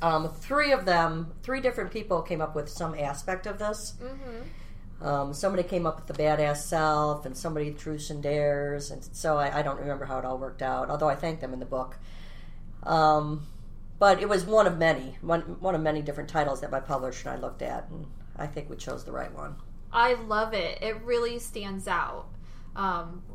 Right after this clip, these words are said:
Speaker 2: like I was telling you earlier, when I saw your little segment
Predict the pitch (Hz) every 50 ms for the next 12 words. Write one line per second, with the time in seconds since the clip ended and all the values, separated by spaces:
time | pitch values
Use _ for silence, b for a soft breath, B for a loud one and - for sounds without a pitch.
0 | - - 202 208 202 196 202 196 190 190 190 - - - - - 196 190 - -
1 | 202 196 196 190 185 185 180 - 190 202 202 202 196 175 165 170 165 175 185 180
2 | 175 175 175 185 - - 190 180 180 180 180 180 180 175 175 170 170 170 - -
3 | - 196 180 196 208 - 202 196 190 190 190 185 175 170